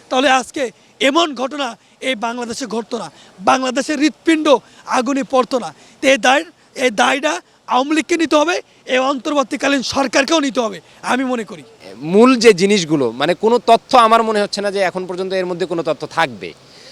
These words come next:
Speaker 2: তো এর পিছনে একটাই কারণ হচ্ছে, আর যদি এটা আপনার হতো যে নিচ থেকে আগুনটা লেগেছে বা দুই তলা থেকে, তিন তলা থেকে কোনো সিকিউরিটি গার্ড বিড়ি খেয়েছে বা সিগারেট খেয়েছে,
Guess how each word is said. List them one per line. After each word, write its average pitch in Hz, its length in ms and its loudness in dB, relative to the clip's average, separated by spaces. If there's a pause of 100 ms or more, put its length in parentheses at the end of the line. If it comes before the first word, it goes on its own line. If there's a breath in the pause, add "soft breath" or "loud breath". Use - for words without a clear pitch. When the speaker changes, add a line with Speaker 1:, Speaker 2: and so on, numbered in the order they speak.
(140 loud breath)
Speaker 2:
তো 151 160 -2
এর 196 160 0
পিছনে 226 320 -2
একটাই 226 400 0
কারণ 202 320 4
হচ্ছে, 208 420 -4 (580 loud breath)
আর 156 260 2
যদি 208 280 4
এটা 254 440 6
আপনার 208 500 2
হতো 185 300 0
যে 202 140 4
নিচ 208 200 -2
থেকে 196 220 2
আগুনটা 185 300 4
লেগেছে 180 500 0 (340 loud breath)
বা 175 120 4
দুই 180 180 2
তলা 180 200 4
থেকে, 185 220 0
তিন 180 180 -4
তলা 175 180 2
থেকে 165 340 -4
কোনো 180 160 -2
সিকিউরিটি 180 440 2
গার্ড 170 220 4 (200)
বিড়ি 160 300 -4
খেয়েছে 175 260 -8
বা 165 100 -4
সিগারেট 175 300 -8
খেয়েছে, 180 180 -6